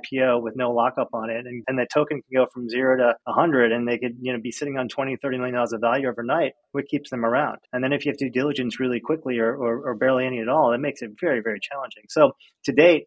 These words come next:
frankly, a lot of the investments we've made have been in C Corps. We have a carve out to do, uh, a little less than twenty percent into tokens, and we do have,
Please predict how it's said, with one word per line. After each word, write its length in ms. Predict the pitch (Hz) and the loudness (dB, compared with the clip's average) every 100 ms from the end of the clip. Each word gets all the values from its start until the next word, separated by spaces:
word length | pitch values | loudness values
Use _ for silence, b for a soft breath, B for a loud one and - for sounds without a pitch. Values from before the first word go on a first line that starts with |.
| 147 | -8
frankly, 500 | - 135 - 131 123 - | -4 -4 -4 -6 -6 -8
a 100 | 131 | -6
lot 260 | 131 135 143 | 0 2 2
of 40 | |
the 120 | 139 127 | 0 -4
investments 500 | 120 127 - 113 127 | -2 -4 -6 -14 -12
we've 140 | 110 | -10
made 240 | 113 127 | -8 -8
have 160 | 123 110 | -8 -10
been 120 | 120 | -8
in 120 | 113 | -8
C 200 | 107 - 120 | -10 -12 -8
Corps. 380 | 165 185 - - | -4 -4 -4 -10
We 140 | 139 | -6
have 160 | 131 127 | -2 -2
a 40 | |
carve 300 | 123 - 131 | -4 -2 0
out 160 | 139 135 | 0 -4
to 60 | - - | -8 -8
do, 300 | 131 127 - 123 | -6 -6 -8 -6
uh, 140 | 117 | -4
a 40 | 131 | -2
little 180 | 143 | 2
less 180 | 147 143 | 4 2
than 80 | 135 | 0
twenty 240 | - 135 | -6 -6
percent 400 | 123 127 - 123 120 | -6 -8 -4 -4 -4
into 500 | 127 123 - 135 131 _ - | -10 -8 -4 -4 -4 _ 2
tokens, 460 | 131 - 151 135 | 2 2 -8 -6
and 80 | 131 | -6
we 80 | 117 | -4
do 140 | 131 | -2
have, 280 | 123 127 127 | 2 2 0